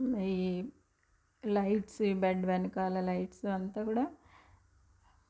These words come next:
బాగుందండి. నెక్స్ట్ ఇక్కడ మన, ఏ, లోపలికి బెడ్‌రూమ్‌లోకి రాగానే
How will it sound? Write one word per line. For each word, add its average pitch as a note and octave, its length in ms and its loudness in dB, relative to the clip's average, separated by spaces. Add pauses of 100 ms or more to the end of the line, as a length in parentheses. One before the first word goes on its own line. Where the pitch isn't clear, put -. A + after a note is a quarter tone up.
(500)
బాగుందండి. G3 840 0 (1040)
నెక్స్ట్ G#3+ 340 -4
ఇక్కడ A#3+ 220 2 (200)
మన, G3 480 0
ఏ, G#3+ 100 0 (500)
లోపలికి G#3 640 0
బెడ్‌రూమ్‌లోకి G3+ 580 0
రాగానే G#3 480 2